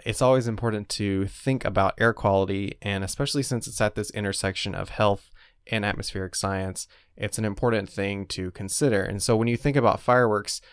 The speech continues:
you think of all the smoke and stuff that is current, that's kind of thrust into the air with these fireworks.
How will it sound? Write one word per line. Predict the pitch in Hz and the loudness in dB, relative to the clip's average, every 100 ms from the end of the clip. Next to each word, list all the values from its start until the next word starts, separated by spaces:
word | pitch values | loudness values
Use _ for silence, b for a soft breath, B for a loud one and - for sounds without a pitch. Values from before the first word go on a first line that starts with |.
| b | b
you | 110 | -2
think | 120 110 | 0 0
of | - | 2
all | 110 | 2
the | 107 | 2
smoke | 101 - 98 101 101 - - | -2 -4 0 2 0 -4 -8
and | 92 | -6
stuff | - 95 92 | -2 -2 -2
that | - 98 | -4 -4
is | 92 - | -4 -6
current, | - 113 110 - | -4 -2 -2 -4
that's | 95 - - - 110 - _ _ _ _ - | -4 -4 -8 -12 -12 -18 _ _ _ _ -4
kind | 101 | -4
of | 92 | -4
thrust | - - 104 101 - | -10 -2 -2 -2 -8
into | 98 107 | -10 -4
the | 101 - | -4 -2
air | 104 95 95 | 0 2 2
with | 117 - | 2 0
these | 92 95 | -6 -8
fireworks. | - 87 90 - - - | -6 -4 -4 -6 -8 -10